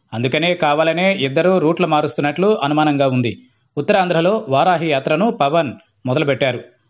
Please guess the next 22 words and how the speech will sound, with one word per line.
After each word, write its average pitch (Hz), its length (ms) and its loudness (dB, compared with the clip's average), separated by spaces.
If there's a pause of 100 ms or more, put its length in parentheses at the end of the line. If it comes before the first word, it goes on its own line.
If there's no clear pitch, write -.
వైజాగ్లోని 165 720 0
జగదాంబ 170 440 0
సెంటర్లో 156 560 0
సభ 147 220 -2
తరువాత 151 560 0 (380)
పవన్ 170 260 0
సడన్గా 156 580 0
రుషికొండకు 156 480 -2
బయలుదేరారు. 131 560 0 (400)
నిజానికి 151 600 -2
పోలీసులకు 151 580 0
ఇచ్చిన 139 340 -2
రూట్ 156 240 -4
మ్యాప్లో 151 480 -2
రుషికొండకు 143 520 -4
వెళ్లడం 135 380 0
లేదు. 123 260 -2 (420)
అయినా 165 260 0
కావాలనే 175 600 0
పవన్ 147 480 0
రుషికొండకు 151 480 -2
బయలుదేరారు. 131 560 0